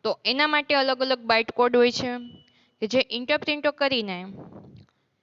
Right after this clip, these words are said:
બરાબર, કમ્પાઇલ થાય ત્યાર પછી બાઇટ કોડમાં જશે. બાઇટ કોડ જે છે ઇન્ટરપ્રિટર કરીને એનું જે રિઝલ્ટ છે તમને ડિસ્પ્લે કરાવશે.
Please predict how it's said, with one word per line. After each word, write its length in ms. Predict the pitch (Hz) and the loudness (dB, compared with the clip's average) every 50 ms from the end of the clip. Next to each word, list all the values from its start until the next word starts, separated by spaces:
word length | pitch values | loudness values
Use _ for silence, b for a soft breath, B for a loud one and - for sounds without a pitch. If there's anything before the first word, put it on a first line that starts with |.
| _ _ _ - | _ _ _ -6
બરાબર, 240 | 226 262 294 339 330 | -2 0 0 0 0
કમ્પાઇલ 460 | - - 254 269 277 285 285 285 294 | -2 -2 -2 0 0 2 2 2 2
થાય 300 | 294 294 277 269 277 262 | 0 0 2 2 0 -2
ત્યાર 400 | - _ _ _ - 233 233 233 - - | -4 _ _ _ 0 2 2 2 2 0
પછી 220 | 240 - - 247 | 0 2 0 0
બાઇટ 260 | 226 214 233 247 - - | 0 2 0 -2 0 0
કોડમાં 360 | - 285 277 277 277 285 285 | 0 -2 0 0 -2 -4 -4
જશે. 360 | 262 285 269 262 - 285 277 | -2 -4 -4 -2 -2 -2 -2
બાઇટ 320 | 254 240 233 240 247 - | 0 0 -2 -2 -2 -4
કોડ 300 | - - 294 294 285 262 | -2 0 0 0 0 -2
જે 160 | - 302 302 294 | -4 -4 -4 -2
છે 140 | - 294 | -2 -4
ઇન્ટરપ્રિટર 680 | 269 240 240 247 - 285 277 - 262 277 285 285 - 277 | -6 -6 -4 -4 -4 -4 -4 -4 -8 -10 -8 -6 -6 -8
કરીને 640 | 277 - 262 262 277 302 294 254 226 220 233 247 254 b b b b b b b | -6 -4 -4 -4 -2 -2 -2 -2 -2 -2 -2 -4 -6 b b b b b b b
એનું 200 | 226 247 262 254 | -6 -4 -2 0
જે 100 | 269 285 | 0 0
રિઝલ્ટ 420 | 262 262 262 233 269 285 294 285 | 0 0 0 0 0 0 0 0
છે 120 | - 285 269 | -2 -2 -2
તમને 260 | 262 262 262 262 262 | -2 -2 -4 -4 -2
ડિસ્પ્લે 400 | 240 247 254 - - - 247 220 | -2 -2 -2 -2 -2 -2 -2 -2
કરાવશે. 500 | - 208 202 196 180 175 180 - - - | -2 -4 -6 -6 -6 -8 -10 -14 -18 -20